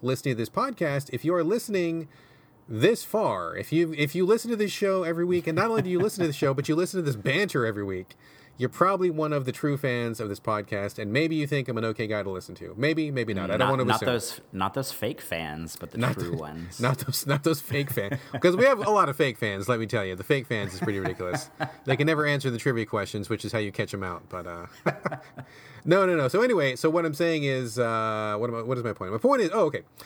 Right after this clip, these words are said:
Speaker 1: So my point being, uh, that I just got word from my publisher that my, uh, one of my books,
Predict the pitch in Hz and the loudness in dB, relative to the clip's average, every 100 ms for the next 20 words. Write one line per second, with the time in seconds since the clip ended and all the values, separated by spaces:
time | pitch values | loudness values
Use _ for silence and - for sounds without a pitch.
0 | - - - 170 170 151 247 175 208 190 | -20 -14 2 4 4 2 0 0 0 2
1 | 151 139 135 131 120 117 110 139 139 135 | 2 0 -2 0 0 0 0 2 2 2
2 | 190 226 175 156 156 139 147 131 120 113 | 0 0 0 2 0 0 -2 0 0 2
3 | 233 262 - 165 151 139 120 120 120 120 | 0 0 0 2 2 0 0 0 0 0
4 | 120 123 117 120 113 104 107 208 208 147 | -2 -4 -6 -6 -4 -2 0 0 0 2
5 | 131 123 - - | 0 0 -10 -12